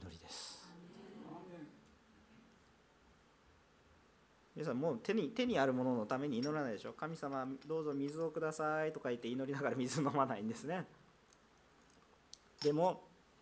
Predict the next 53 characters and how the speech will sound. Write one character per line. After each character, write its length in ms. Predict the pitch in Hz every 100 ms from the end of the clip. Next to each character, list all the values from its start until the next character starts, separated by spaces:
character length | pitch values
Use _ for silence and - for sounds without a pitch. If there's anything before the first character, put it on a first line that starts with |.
| - - - -
な 220 | 123 147 175
い 80 |
か 140 | 156 147
ら 100 | 135
こ 100 | 143
そ、 140 | 139
「主 220 | - - 139
よ、 100 | 104
助 300 | - - -
け 40 |
て 80 | 117
く 100 | 113
だ 140 | 104 107
さ 140 | 123
い。 20 | 107 147
砂 160 | -
漠 220 | 123 113 131
の 100 | 123
中 220 | 131 127
に、 140 | 135
主 160 | - -
よ、 120 | 92
水 220 | 151 151 156
を 120 | 151
く 100 | 147
だ 100 | 127
さ 220 | - 113
い。」 80 | 113 - - - - - - - - - _ _ _ _ - - _ _ _ _ - - _ _ _ _ _ - -
水 240 | 135 127 147
が 320 | 151 147 -
与 260 | - 156 151
え 40 |
ら 100 | 156
れ 80 | 151
た 140 | 151 143
か 80 |
ら、 80 | 123
イ 100 | 123
ス 120 | 123
ラ 100 | 143
エ 60 | 139
ル 60 | 117
の 100 | 110 117
民 100 | 107
は 60 |
今 200 | 120 127
で 80 | 98
も 100 | 107
い 80 | 113
ま 100 | -
す 200 | - 139
ね。 60 | -
<laughs> 560 | 170 - - - -